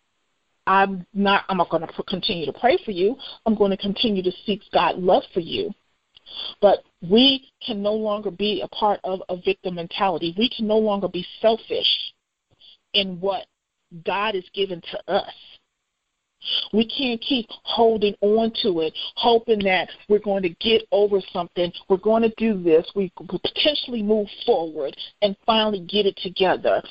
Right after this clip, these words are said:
And, or we're waiting for us to get our lives together before we walk in the ministry that God has given us. Let me explain. The,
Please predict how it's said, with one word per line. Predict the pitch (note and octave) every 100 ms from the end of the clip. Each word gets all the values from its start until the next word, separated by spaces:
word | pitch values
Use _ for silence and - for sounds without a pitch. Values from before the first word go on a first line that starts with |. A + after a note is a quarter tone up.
| - -
And, | F#3 F3+
or | G#3 G#3
we're | A#3
waiting | A3 A#3 B3+ A#3 -
for | A3
us | G#3 G#3 -
to |
get | F3+ G#3+ -
our | F#3 F#3
lives | F3+ F3+ F#3 -
together | F3+ F3+ F3 E3+
before | E3+ - G#3 F#3+ F#3
we | F#3+
walk | E3+ E3+ F#3 E3+ - - _ _ _ _ _ _ - -
in | G#3
the | F#3+
ministry | F#3 F#3 F3+ - E3+
that | C#3 -
God | D#3
has | C#3 C#3
given | D#3 C#3+ -
us. | C3 - _ _ _ _ _ _ _ _ _ _ _ _ _ _ _ _ _ _ _ _ _ _ _ _
Let | D#4+
me | C4
explain. | A#3 - G#3 D#3 - F#3+ - _ _ _ _ _ _ _ _ _ _ _ _ -
The, | G#3+ F#3+